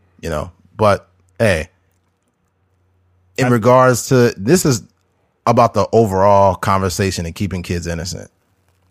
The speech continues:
Speaker 1: Let's stop throwing children into adult themes. That
Speaker 2: Yeah.
Speaker 1: is my only,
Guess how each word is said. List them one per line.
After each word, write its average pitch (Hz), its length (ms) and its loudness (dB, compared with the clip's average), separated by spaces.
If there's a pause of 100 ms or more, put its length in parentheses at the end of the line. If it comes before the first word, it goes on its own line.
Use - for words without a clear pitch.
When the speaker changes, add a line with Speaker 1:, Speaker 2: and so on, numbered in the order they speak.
(120)
Speaker 1:
Let's 160 200 0
stop - 340 -2
throwing 135 340 0
children 127 460 2
into 113 400 -4
adult 98 580 -2
themes. 87 540 -8 (120)
That 165 180 4
Speaker 2:
Yeah. 151 60 2
Speaker 1:
is 120 80 -4
my 120 180 2
only, 104 440 -2